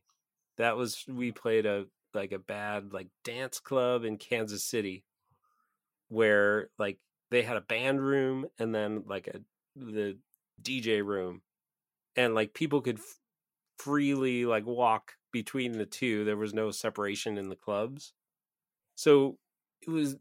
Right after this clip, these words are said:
we'd get these weird gigs there. Uh, like, we'd go to Lawrence and play, like, our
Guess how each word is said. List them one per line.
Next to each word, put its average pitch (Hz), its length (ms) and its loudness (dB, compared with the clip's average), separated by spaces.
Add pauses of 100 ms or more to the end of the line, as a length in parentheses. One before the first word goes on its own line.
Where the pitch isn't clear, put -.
we'd 147 260 -6 (200)
get 160 160 -2
these 135 220 -2
weird 135 420 0
gigs 127 380 -2
there. 107 420 2 (480)
Uh, 101 440 2 (220)
like, 120 160 -2 (140)
we'd 151 300 -2
go 151 180 8
to 151 80 8
Lawrence 123 560 4
and 117 80 -4
play, 113 300 0
like, 107 200 0
our 101 260 0